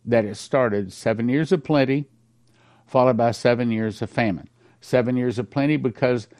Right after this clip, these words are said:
the black and white cow has a perfect seven on his forehead. The red cow has a, a scribbled seven on his forehead. What are the chances both those cows are born within twenty-four hours and released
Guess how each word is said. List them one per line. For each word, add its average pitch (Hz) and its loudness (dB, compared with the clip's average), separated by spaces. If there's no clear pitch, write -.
the 113 -2
black 135 4
and 143 0
white 139 2
cow 127 4
has 117 -2
a 98 -2
perfect - -6
seven 101 -2
on 113 0
his 107 -4
forehead. 110 -2
The 107 -2
red 143 2
cow 113 4
has 123 2
a, 123 -2
a 120 2
scribbled 117 -2
seven 98 0
on 98 -2
his 90 -6
forehead. 87 -4
What 175 2
are 190 6
the 160 0
chances 131 -2
both 151 4
those 151 2
cows 127 2
are 107 0
born 123 -2
within 107 -2
twenty-four 123 -2
hours 113 0
and 92 -4
released 117 -2